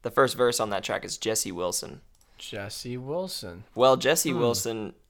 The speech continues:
Speaker 1: I mean, he, if you're gonna have somebody else sing it for you, then you might, you should pick somebody better. <laughs> 'Cause that guy,
Speaker 2: Oh.
Speaker 1: I thought
Speaker 2: It
Speaker 1: that
Speaker 2: is
Speaker 1: was
Speaker 2: Jesse Wilson.
Speaker 1: not good.
Speaker 2: Which
Speaker 1: Like,
Speaker 2: is a l-,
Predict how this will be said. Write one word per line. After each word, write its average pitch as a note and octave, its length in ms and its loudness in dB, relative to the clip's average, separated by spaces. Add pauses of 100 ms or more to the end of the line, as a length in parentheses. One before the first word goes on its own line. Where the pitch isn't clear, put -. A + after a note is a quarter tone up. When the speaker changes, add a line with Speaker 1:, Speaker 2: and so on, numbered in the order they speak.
(380)
Speaker 1:
I E3+ 100 0
mean, F#3 160 -2
he, F3+ 500 -10
if F3 160 -6
you're F#3 60 -2
gonna A#3 140 2
have F#3+ 120 0
somebody D3 240 2
else B2 160 6
sing B2 260 2
it G3+ 140 -2
for F#2 200 -4
you, E2 140 -2
then G#2 220 -4
you A#2 100 -4
might, E3 280 0
you C3+ 100 -8
should C3 260 -6
pick F3+ 180 -4
somebody C#3 280 -2
better. E2+ 420 0
<laughs> C3+ 200 2
'Cause D#3 180 6
that D#3+ 240 6
guy, - 180 4
Speaker 2:
Oh. C3+ 500 2 (600)
Speaker 1:
I - 80 4
thought D#3 160 4
Speaker 2:
It - 40 0
Speaker 1:
that G#2+ 60 4
Speaker 2:
is G2+ 60 2
Speaker 1:
was F#2 100 -2
Speaker 2:
Jesse A2+ 300 -6
Wilson. G#2+ 480 -8
Speaker 1:
not F2+ 560 0
good. G2+ 460 0
Speaker 2:
Which C3+ 280 -4
Speaker 1:
Like, - 100 0
Speaker 2:
is C#3 480 -4
a - 40 -10
l-, G#2+ 380 -10